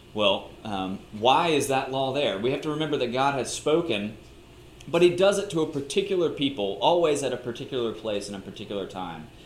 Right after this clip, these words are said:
And it fits, uh, in the overall story of it. So I think what I would try to do if I were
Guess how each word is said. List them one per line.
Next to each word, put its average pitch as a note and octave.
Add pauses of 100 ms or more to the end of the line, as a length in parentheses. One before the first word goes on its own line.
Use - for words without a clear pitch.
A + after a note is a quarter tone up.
(200)
And B2
it -
fits, F3+
uh, D3
in C#3+
the C3
overall A#2+
story G2+
of F2+
it. E2+
So A#2
I A#2
think -
what D3 (220)
I B2
would B2
try F#3
to C#3+
do G#2
if G2+
I A#2
were G#2+